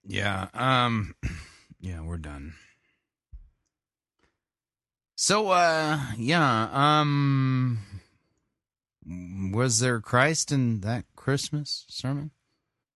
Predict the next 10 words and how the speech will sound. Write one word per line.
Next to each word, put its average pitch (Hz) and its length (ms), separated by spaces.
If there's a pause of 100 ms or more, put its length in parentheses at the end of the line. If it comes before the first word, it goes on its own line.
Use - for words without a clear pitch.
(420)
About 113 300
the 117 80
Grinch 127 340
and 123 80
enlarging 120 460
your 110 100
heart? 120 320 (1400)
No, 127 360 (580)
'cause 120 300
he 120 320